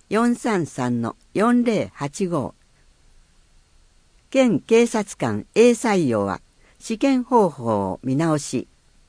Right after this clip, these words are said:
第一次試験の教養試験を特別な公務員試験対策が不要な基礎能力試験、エスシーオーエ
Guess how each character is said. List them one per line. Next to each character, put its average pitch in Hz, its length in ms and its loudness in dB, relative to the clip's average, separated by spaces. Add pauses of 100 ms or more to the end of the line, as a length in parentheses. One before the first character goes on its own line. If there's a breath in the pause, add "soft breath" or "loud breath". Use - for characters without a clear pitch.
(580)
第 226 300 2
一 202 220 -4
次 220 120 -4
試 - 120 -10
験 131 280 0
の 107 160 -6 (100)
教 240 240 2
養 233 240 4
試 - 160 -10
験 131 280 -2
を 110 100 -10 (260)
特 214 240 0
別 254 240 2
な 214 200 0
公 240 220 2
務 233 180 4
員 226 160 0
試 - 120 -12
験 208 260 2
対 202 220 0
策 127 300 -6
が 113 140 -8
不 131 140 -8
要 147 240 0
な 123 200 -4 (160)
基 - 60 -8
礎 247 240 0
能 220 240 2
力 202 260 0
試 - 160 -12
験、 104 260 -2 (800)
エ 208 120 -2
ス 247 200 -6
シ 214 460 -4
ー - 40 -6
オ 180 320 0
ー - 60 -8
エ 131 280 -2